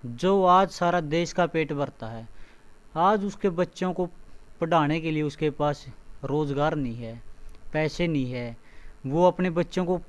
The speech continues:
एक अच्छे स्कूल में पढ़ाने के लिए सक्षम नहीं है, उनको अच्छा भोजन खिलाने के लिए सक्षम नहीं है, तो कुछ और भी गीत लिख रखे ताऊ ने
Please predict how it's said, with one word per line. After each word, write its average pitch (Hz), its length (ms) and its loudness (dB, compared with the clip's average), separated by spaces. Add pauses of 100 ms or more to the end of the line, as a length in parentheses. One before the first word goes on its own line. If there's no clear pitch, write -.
(680)
एक 175 180 2
अच्छे 208 280 2
स्कूल 190 300 2
में 185 120 0
पढ़ाने 170 480 0
के 170 100 -2
लिए 170 140 0
सक्षम - 380 -2
नहीं 147 260 0
है, 120 320 -6 (180)
उनको 170 280 2
अच्छा 185 260 4
भोजन 175 460 2
खिलाने 180 400 4
के 165 80 -4
लिए 156 120 -2
सक्षम 147 340 -6
नहीं 123 240 -2
है, 113 240 -10 (1400)
तो 208 80 2
कुछ 240 400 -2
और 240 200 8
भी 240 140 2
गीत 202 260 2
लिख 175 160 2
रखे 156 320 2
ताऊ 139 240 -2
ने 127 260 -6